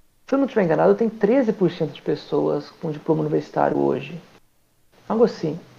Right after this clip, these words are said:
Acho que são treze, ou talvez dezessete. É menos de vinte por cento, né? Com diploma de uma graduação, né? Então, as pessoas simplesmente, elas não fazem muita ideia do que seja fazer uma universidade, né?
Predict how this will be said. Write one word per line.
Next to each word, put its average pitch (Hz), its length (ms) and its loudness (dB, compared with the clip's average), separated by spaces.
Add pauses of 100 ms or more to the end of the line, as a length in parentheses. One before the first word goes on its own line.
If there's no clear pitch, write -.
Acho 175 140 0
que - 60 -14
são 277 140 2
treze, 190 360 8
ou 170 60 2
talvez 180 240 6
dezessete. 170 920 2 (400)
É 240 80 0
menos 269 220 0
de 254 60 -4
vinte 240 180 -6
por 247 140 -4
cento, 147 520 -6
né? 175 200 -6 (420)
Com 170 120 -6
diploma 202 680 0 (300)
de - 80 -16
uma 170 120 0
graduação, 160 680 2
né? 139 180 -12 (920)
Então, 202 340 -4
as 220 80 -8
pessoas 240 420 -2
simplesmente, 247 1120 0 (600)
elas 214 760 6
não 233 140 2
fazem 294 260 4
muita 320 220 0
ideia 156 500 10
do 147 100 -2
que - 100 -14
seja 151 340 -4
fazer 151 220 -6
uma 160 80 -8
universidade, 147 680 -8
né? 202 260 -6